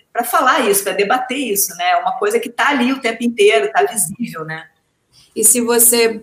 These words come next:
Speaker 2: basicamente entra nessas discussões com as ativistas e os coletivos da cidade, você se depara com histórias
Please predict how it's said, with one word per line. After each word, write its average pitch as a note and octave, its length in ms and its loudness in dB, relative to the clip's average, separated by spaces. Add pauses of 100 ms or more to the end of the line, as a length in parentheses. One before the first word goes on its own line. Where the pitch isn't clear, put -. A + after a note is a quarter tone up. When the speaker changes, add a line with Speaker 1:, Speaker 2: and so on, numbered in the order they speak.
(100)
Speaker 2:
basicamente A#3+ 1040 0
entra A#3+ 320 0
nessas A#3 360 0
discussões A3 680 -2
com G3+ 600 -6
as F#3+ 440 -6
ativistas G#3 680 -2
e G3+ 40 -2
os G3+ 100 -2
coletivos G3+ 520 0
da G3+ 120 0
cidade, G3+ 580 0 (280)
você A3 280 2
se A3+ 140 0
depara G#3+ 480 2
com G#3+ 160 -8
histórias A3 800 0